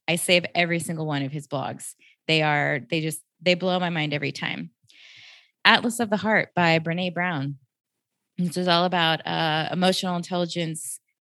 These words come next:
being able to put words to our emotions so that we can effectively process and move, uh, move past them.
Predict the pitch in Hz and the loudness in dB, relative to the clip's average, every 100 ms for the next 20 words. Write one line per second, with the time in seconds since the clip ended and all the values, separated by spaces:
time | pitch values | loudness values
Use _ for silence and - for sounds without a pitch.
0 | - 190 185 175 180 180 180 156 160 175 | -4 -2 0 -2 -4 -4 0 0 0 2
1 | 180 180 165 156 - - 185 175 175 160 | 2 2 -2 -8 -10 -6 -2 0 0 0
2 | 165 165 170 - 165 - 165 165 - 165 | 0 0 -2 -2 -6 -4 -2 -2 -2 -4
3 | 160 165 156 165 - 165 160 156 160 151 | -2 -2 -2 -4 -4 -4 -4 -4 -4 -4
4 | - 185 196 165 165 160 160 160 160 - | -2 -4 -4 -6 -6 -2 0 0 -2 -8
5 | _ _ _ _ _ - 170 147 - 180 | _ _ _ _ _ -8 -6 -4 -4 -2
6 | 175 - 175 170 - 147 139 147 | -2 -2 -2 -2 -4 -8 -6 -8